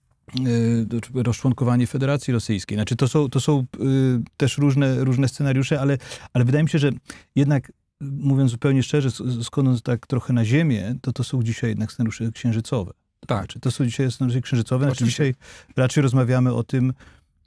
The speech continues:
Speaker 1: co zrobić, żeby Ukraina, no, tej wojny nie przegrała. Y,
Speaker 2: Dzisiaj, zwłaszcza
Speaker 1: tak.
Speaker 2: w momencie, w którym rozmawiam,
Speaker 1: Tak.
Speaker 2: bo rozmawiamy jeszcze chwilę przed spodziewaną dużą ofensywą, e, rosyjską,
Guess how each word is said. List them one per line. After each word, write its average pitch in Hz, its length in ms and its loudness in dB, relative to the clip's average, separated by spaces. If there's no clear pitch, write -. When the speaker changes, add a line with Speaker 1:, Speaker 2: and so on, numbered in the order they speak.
Speaker 1:
co 131 160 2
zrobić, 117 840 0
żeby 117 520 0
Ukraina, 117 880 0
no, 117 240 0
tej 123 160 -2
wojny 113 260 2
nie 107 100 0
przegrała. 113 580 -4
Y, 131 40 2
Speaker 2:
Dzisiaj, 117 500 0
zwłaszcza 113 420 -4
Speaker 1:
tak. 107 80 -4
Speaker 2:
w - 200 -10
momencie, 120 420 2
w - 60 -12
którym 110 260 -4
rozmawiam, 104 440 0
Speaker 1:
Tak. - 20 -2
Speaker 2:
bo 120 80 0
rozmawiamy 117 540 0
jeszcze 123 220 -4
chwilę 120 540 0
przed - 500 -4
spodziewaną 117 800 0
dużą 110 360 -4
ofensywą, 107 680 -4
e, 101 640 -4
rosyjską, 127 760 -4